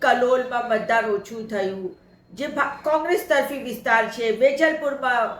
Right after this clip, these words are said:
મતદાન ઓછું થયું, જે પણ કોંગ્રેસ તરફી વિસ્તાર છે, એવા જે ગાંધીનગરની બેઠકમાં જ્યાં જ્યાં કોંગ્રેસ તરફી વિસ્તાર હતું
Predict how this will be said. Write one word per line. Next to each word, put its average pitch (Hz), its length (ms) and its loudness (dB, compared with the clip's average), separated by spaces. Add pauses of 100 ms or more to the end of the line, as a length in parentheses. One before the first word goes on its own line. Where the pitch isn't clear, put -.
મતદાન 240 420 0
ઓછું 220 380 -2
થયું, 226 320 -4 (320)
જે 277 160 0
પણ 349 240 2
કોંગ્રેસ 302 400 0
તરફી 277 320 -2
વિસ્તાર 247 480 -2
છે, 320 180 -2
એવા 370 240 4 (360)
જે 339 180 -4
ગાંધીનગરની 302 1000 0
બેઠકમાં 277 840 0
જ્યાં 226 360 0
જ્યાં 320 280 2
કોંગ્રેસ 262 440 0
તરફી 240 360 -6
વિસ્તાર 220 440 0
હતું 208 540 -4